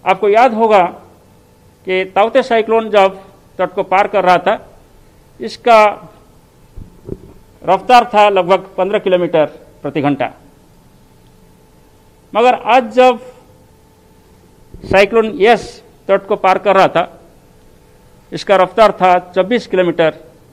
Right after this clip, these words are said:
प्रति घंटा। यानी ये साइक्लोन बहुत जल्दी तट को पार किया और ताउते साइक्लोन धीरे धीरे पार कर रहा था।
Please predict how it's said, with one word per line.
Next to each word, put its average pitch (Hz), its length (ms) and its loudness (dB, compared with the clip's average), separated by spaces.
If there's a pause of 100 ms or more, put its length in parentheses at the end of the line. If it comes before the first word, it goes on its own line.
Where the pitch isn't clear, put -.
(340)
प्रति 151 180 -4
घंटा। 135 280 -2 (920)
यानी 233 240 0 (960)
ये 208 100 0
साइक्लोन 226 600 2 (260)
बहुत 190 260 -2
जल्दी 220 360 2
तट 196 280 0
को 185 80 -2
पार 147 220 0
किया 139 240 -8 (1500)
और 165 380 2
ताउते 202 260 0
साइक्लोन 190 500 0 (160)
धीरे 202 260 2
धीरे 190 200 2
पार 151 240 -2
कर 135 140 -2
रहा 131 100 0
था। 90 200 -16